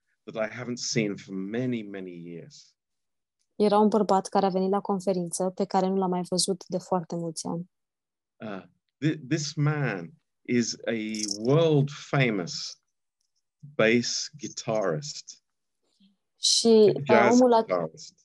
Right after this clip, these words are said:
Speaker 2: și omul acesta este, uh, faimos în lume, uh, ca fiind un, uh, uh, uh,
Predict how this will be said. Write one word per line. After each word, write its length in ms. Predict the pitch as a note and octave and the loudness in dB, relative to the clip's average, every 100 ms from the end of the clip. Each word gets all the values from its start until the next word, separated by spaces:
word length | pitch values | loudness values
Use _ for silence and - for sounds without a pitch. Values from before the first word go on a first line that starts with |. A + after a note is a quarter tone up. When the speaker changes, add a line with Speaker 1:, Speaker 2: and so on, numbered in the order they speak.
| _ _ _ _ - | _ _ _ _ -4
Speaker 2:
și 300 | - - A3 G#3+ | 0 2 4 4
omul 300 | A#3+ A#3+ A#3+ | 4 4 4
acesta 640 | A3 A3+ G#3+ - F3+ F#3 | 2 -2 -2 -2 -2 0
este, 840 | G3 G3 G3+ - - G3 F#3 F#3 _ _ _ _ _ _ | -2 -2 -2 -8 -6 -4 -2 -4 _ _ _ _ _ _
uh, 460 | G3 F#3 F3+ F3+ - - | -6 -4 -4 -6 -10 -14
faimos 760 | - G#3 G3+ G#3 F#3 - - - | 0 4 6 6 4 2 0 -6
în 260 | F#3+ F#3 F#3 | -4 0 0
lume, 460 | G3 E3 E3 G3+ G#3 | 0 -2 -4 -8 -12
uh, 420 | - F#3+ F#3 F3+ F3+ - _ - | -10 -2 0 0 -2 -10 _ -6
ca 260 | G3+ F#3+ | 0 0
fiind 440 | F3+ G3+ G3+ G3+ F#3 | 2 4 4 4 0
un, 280 | F#3+ F#3 F3+ | -2 -2 -2
uh, 300 | F3+ F3+ F3+ _ _ - | -2 -4 -8 _ _ -10
uh, 460 | F#3+ F#3 F3+ F3+ F#3 _ _ _ _ _ _ _ _ _ _ _ _ _ _ _ _ _ _ | -6 -4 -4 -4 -8 _ _ _ _ _ _ _ _ _ _ _ _ _ _ _ _ _ _
uh, 500 | F#3 F#3+ F#3+ F#3 | -8 -6 -6 -6